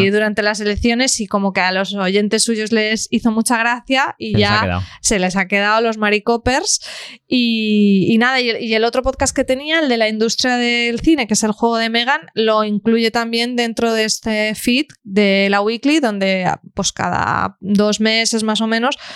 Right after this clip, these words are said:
Speaker 1: publican también uno sobre industria cinematográfica.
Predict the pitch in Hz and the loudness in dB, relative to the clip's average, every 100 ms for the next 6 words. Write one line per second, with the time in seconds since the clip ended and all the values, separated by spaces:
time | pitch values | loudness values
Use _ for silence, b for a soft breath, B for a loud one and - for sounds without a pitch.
0 | B _ 220 202 208 214 208 208 214 214 | B _ -2 0 0 -2 -2 -2 -2 -4
1 | 214 220 233 247 214 226 208 202 190 220 | -2 -2 0 0 2 0 2 0 0 0
2 | 214 220 202 190 180 175 180 - 180 | 0 -2 0 0 0 0 0 -2 -4